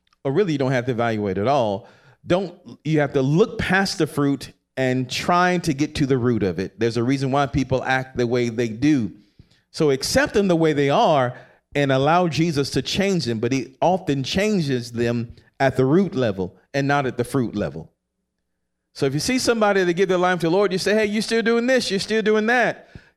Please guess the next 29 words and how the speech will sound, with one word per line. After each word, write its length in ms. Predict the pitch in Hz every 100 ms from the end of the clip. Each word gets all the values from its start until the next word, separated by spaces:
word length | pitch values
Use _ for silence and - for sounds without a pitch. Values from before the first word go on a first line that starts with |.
| _ _
Stop 280 | - 226 240
looking 240 | 254 254 247
at 140 | 247
the 60 | 247
fruit 340 | - 302 285
level 480 | 214 120 92 - _ _ _ _ _
when 100 | 170
the 80 | 180
Lord 260 | 196 247 262
is 80 |
doing 160 | 170 190
the 80 | 185
work 340 | 202 226 220 233
at 220 | 233 240
the 120 | 262
root 460 | 247 262 302 294 208
level. 540 | 165 123 85 80 - _ _ _ _ _ _ _ _ _
And 260 | 175 175 160
work 340 | 156 233 220
being 260 | 202 202 190
done 240 | 196 202 202
at 180 | 185 170
the 100 | 165
root 300 | 214 285 180
level 300 | 151 180 202
takes 340 | 202 196 -
time 480 | - 226 208 196 202
to 120 | 240
see. 440 | - 269 165 -